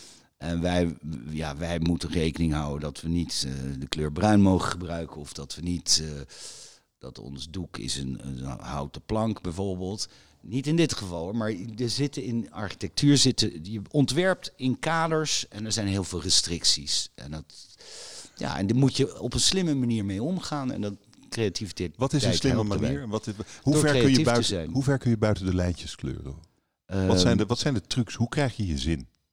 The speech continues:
Speaker 1: Ik, doordat wij begrijpen wat,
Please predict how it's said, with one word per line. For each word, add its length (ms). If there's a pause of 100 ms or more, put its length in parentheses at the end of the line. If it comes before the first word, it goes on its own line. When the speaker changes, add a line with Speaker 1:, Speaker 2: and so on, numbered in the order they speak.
(140)
Speaker 1:
Ik, 320 (1700)
doordat 1120
wij 320
begrijpen 920 (1500)
wat, 580